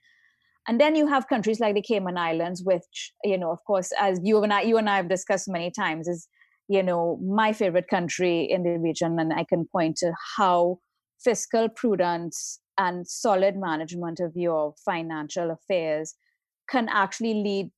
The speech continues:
to stability and solid growth. And they had, just before covid nineteen, the lowest unemployment ever. So did Jamaica, the lowest poverty ever in Jamaica just before covid nineteen hit. And the sad thing is that this is going to, this crisis is going to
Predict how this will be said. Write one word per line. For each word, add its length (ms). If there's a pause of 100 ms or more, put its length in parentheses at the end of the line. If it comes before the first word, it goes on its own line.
to 420 (380)
stability 880
and 180
solid 460
growth. 360 (100)
And 240
they 100
had, 320
just 180
before 360
covid 300
nineteen, 540
the 100
lowest 440
unemployment 720
ever. 460
So 220
did 180
Jamaica, 720 (320)
the 80
lowest 420
poverty 460
ever 260
in 140
Jamaica 420
just 240
before 380
covid 240
nineteen 440
hit. 160
And 140
the 60
sad 360
thing 200
is 280 (500)
that 120
this 200
is 120
going 440
to, 220
this 160
crisis 460
is 160
going 300
to 160